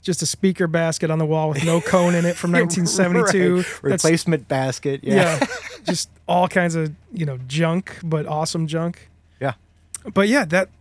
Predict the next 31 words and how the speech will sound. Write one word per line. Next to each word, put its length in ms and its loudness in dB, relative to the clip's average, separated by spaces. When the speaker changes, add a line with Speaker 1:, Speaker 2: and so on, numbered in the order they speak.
Speaker 1:
just 220 -2
that 160 2
small 680 0
area 340 0
had 300 -8
so 320 -2
many 460 0
music 360 2
stores. 280 -6
Lombard 380 6
Music 320 2
on, 300 -2
on 380 0
Main 200 -2
Street 340 -8
in 120 -4
Lombard. 460 -6
Speaker 2:
I 60 -2
think 160 0
that's 180 2
where 100 2
my 120 4
brother 260 2
started 500 -2
to 60 -8
take 260 -6
his 160 -8
music 320 -4
lessons. 340 -6
Speaker 1:
Same 280 2
here. 300 0